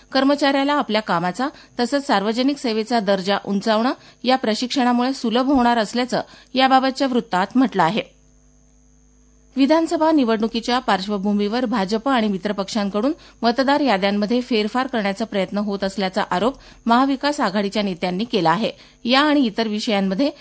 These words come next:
निवडणूक आयोगानं लक्ष घालावं, तसंच मतदार याद्यांमधल्या अनियमिततेबद्दल श्वेतपत्रिका काढावी, अशी मागणी या नेत्यांनी राज्याचे मुख्य निवडणूक अधिकारी एस चोक्कलिंगम यांच्याकडे केली आहे.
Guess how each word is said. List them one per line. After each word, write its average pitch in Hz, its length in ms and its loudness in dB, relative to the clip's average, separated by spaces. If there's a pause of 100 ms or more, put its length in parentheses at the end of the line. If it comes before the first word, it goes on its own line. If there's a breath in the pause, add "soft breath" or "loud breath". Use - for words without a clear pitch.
(180 loud breath)
निवडणूक 269 460 2
आयोगानं 208 400 2
लक्ष 190 280 -4
घालावं, 220 440 0 (320 loud breath)
तसंच 233 320 -2
मतदार 220 400 0
याद्यांमधल्या 202 640 0 (160)
अनियमिततेबद्दल 208 1120 0 (340 loud breath)
श्वेतपत्रिका 277 680 0
काढावी, 233 480 0
अशी 233 220 0
मागणी 190 360 -2 (300 loud breath)
या 262 120 2
नेत्यांनी 277 520 2
राज्याचे 214 540 0
मुख्य 233 360 -2
निवडणूक 202 460 -2
अधिकारी 208 440 -2 (280 loud breath)
एस 269 260 0
चोक्कलिंगम 247 640 0
यांच्याकडे 190 480 -2
केली 175 300 -2
आहे. 196 220 -2